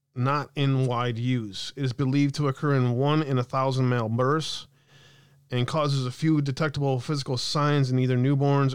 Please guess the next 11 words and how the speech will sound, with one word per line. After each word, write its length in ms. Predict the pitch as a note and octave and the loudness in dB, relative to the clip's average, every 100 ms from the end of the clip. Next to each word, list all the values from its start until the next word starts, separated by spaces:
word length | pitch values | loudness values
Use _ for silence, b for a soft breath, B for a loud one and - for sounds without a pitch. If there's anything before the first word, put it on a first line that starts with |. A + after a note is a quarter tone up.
| - | -2
or 120 | B2 | -2
in 80 | B2 | -2
older 320 | C3+ D3 C#3 | 0 0 0
children 600 | - B2+ A#2+ A#2+ A#2 A#2 B B B B B | -2 -4 -2 -2 -2 -4 B B B B B
and 120 | B2 | -4
adults 360 | B2 C#3 C3+ B2+ | -2 -2 -2 -4
bo-, 320 | A#2+ C#3 - | -2 -2 -2
uh, 200 | A#2+ A2+ A2+ - | -8 -8 -8 -8
beyond 460 | C3+ C#3 C#3+ C3+ B2+ | -2 0 2 2 0
tall 280 | - B2 B2+ | -4 -2 -2
stature. 680 | - B2+ A#2+ A#2+ - D#3 | -2 -4 -4 -6 -10 -14